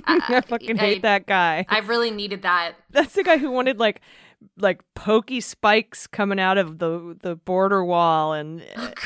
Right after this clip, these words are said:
Speaker 2: God.
Speaker 1: and, like, a, like, a, like, murder hornet moat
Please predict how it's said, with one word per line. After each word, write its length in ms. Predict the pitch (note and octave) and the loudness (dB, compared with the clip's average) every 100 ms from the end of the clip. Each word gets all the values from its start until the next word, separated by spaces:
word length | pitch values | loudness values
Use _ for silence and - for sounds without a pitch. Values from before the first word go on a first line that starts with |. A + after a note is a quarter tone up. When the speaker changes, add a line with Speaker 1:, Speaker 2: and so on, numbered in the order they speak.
| - | -10
Speaker 2:
God. 220 | - - | -10 -10
Speaker 1:
and, 160 | - E3+ | -6 -4
like, 160 | E3 D#3 D#3+ - - | -4 -6 -14 -16 -6
a, 140 | E3+ | -4
like, 340 | E3+ C3+ F3 | -4 -6 -2
a, 140 | E3 D#3 - - - - - | -2 -4 -8 -20 -20 -20 -8
like, 220 | E3+ D3+ D#3+ - | -8 -8 -14 -20
murder 460 | D#3 F#3 F#3 F#3+ F#3+ | -10 -4 0 2 0
hornet 420 | E3+ F#3 E3 E3 | -2 -6 -6 -6
moat 420 | F#3 E3 D3+ D#3 | -6 -4 -4 -6